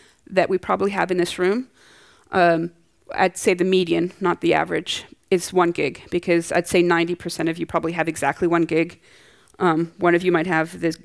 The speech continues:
Samsung Galaxy, and a lot of you probably have less. So remember, uh, to think about your mobile users. Um, they have the most modern, uh, browsers,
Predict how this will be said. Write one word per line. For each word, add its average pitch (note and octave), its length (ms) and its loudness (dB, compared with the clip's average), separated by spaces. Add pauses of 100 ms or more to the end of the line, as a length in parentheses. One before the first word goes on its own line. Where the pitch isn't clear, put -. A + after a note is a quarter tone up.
(140)
Samsung E3 400 0
Galaxy, D3+ 480 -2
and D#3+ 80 0
a D#3+ 40 0
lot D#3 140 0
of D#3 120 -8
you D#3 60 -8
probably - 280 -8
have F3 200 -10
less. - 260 -10 (1080)
So F#3 320 2 (880)
remember, G3 580 2 (420)
uh, D#3+ 380 2 (280)
to E3 400 0 (120)
think G3 280 0
about F3 180 0
your E3 120 0
mobile D#3+ 320 0 (120)
users. D#3+ 520 -4 (420)
Um, D#3 300 -4 (720)
they F#3+ 140 2
have G3 180 2
the F#3+ 60 -6
most F3+ 240 0
modern, F#3 540 2 (140)
uh, D#3+ 260 0
browsers, G#3 600 0